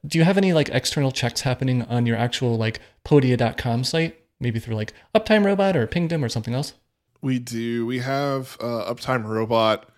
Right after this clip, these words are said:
Speaker 2: monitoring some things for us. Um, we also recently started using Chronitor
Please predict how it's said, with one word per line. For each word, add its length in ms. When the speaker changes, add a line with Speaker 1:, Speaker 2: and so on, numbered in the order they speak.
Speaker 2:
monitoring 400
some 160
things 640
for 280
us. 500
Um, 440
we 100
also 260
recently 380
started 220
using 200
Chronitor 600